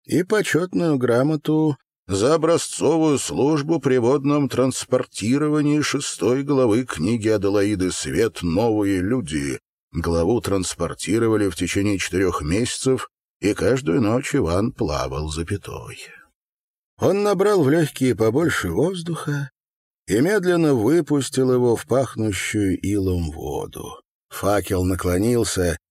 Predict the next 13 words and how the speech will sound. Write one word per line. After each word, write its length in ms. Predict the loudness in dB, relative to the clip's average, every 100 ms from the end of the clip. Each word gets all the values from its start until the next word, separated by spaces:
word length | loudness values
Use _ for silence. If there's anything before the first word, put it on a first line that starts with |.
| _ -4
но 180 | -2 0
пальцы 500 | 0 -2 -2 -2 -2
привычно 640 | 0 0 0 -2 -4 -2
выпрямили 640 | 0 0 -2 -2 -2 -2
его, 420 | -2 -4 -2 -4 -6 _ _ -10
крепче 640 | -2 0 0 -4 -4 -2
сжав 500 | -2 -4 -4 -4 -8 _ _
металлический 920 | -4 -2 0 -2 -4 -6 -8 -8 -10 -12
корпус. 800 | -12 -12 -14 -16 -12 -10 -10 -12 _ _ _ _ _ -6
Тело 300 | 0 2 2
уже 200 | 2 0
успело 400 | -2 -2 -2 -2
согреться, 800 | -6 -6 -4 -4 -4 -10 -10